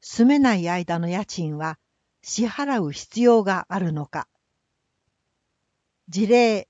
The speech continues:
二、屋根の無料点検後、このまま放置すると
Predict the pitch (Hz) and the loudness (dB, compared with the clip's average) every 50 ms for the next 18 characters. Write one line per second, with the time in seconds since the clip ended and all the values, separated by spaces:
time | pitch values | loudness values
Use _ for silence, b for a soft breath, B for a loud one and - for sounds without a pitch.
0 | _ _ - 185 196 196 180 - _ _ _ _ _ _ _ _ _ _ _ _ | _ _ -4 -2 -2 -2 -4 -6 _ _ _ _ _ _ _ _ _ _ _ _
1 | _ _ _ _ _ _ _ _ _ - 240 285 294 269 262 220 175 165 170 170 | _ _ _ _ _ _ _ _ _ -4 -2 0 4 4 4 4 4 2 -2 -2
2 | - _ _ - 202 190 196 208 254 269 254 254 - - 220 220 214 214 - 202 | -4 _ _ -2 0 0 2 4 4 4 4 4 2 0 0 0 0 -2 -2 -4
3 | 196 190 185 180 185 180 175 180 _ _ _ _ _ _ _ _ _ _ _ - | -4 -4 -2 -2 -2 -2 -2 -4 _ _ _ _ _ _ _ _ _ _ _ -4
4 | - 208 226 262 277 262 254 247 233 233 226 214 - 294 285 262 220 - - 175 | 2 4 6 8 8 8 6 6 4 2 0 0 0 2 2 2 2 0 -4 -8
5 | - - 185 165 175 175 - - 175 165 - | -6 -6 -8 -6 -6 -8 -8 -6 -6 -8 -8